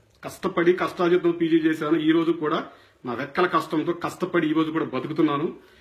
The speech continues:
నాకున్న సమయాన్ని ఏదో జనసేన పార్టీ కోసం,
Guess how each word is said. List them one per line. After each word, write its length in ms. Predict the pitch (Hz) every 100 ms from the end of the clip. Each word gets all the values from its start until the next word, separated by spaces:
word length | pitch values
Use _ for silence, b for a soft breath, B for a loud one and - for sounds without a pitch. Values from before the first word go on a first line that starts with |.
| b b -
నాకున్న 520 | 120 127 135 131 180
సమయాన్ని 760 | 202 165 165 190 185 175 190 175 131
ఏదో 300 | 151 175 - - _ -
జనసేన 320 | 151 180 175
పార్టీ 300 | 175 160 175
కోసం, 420 | 165 156 156 120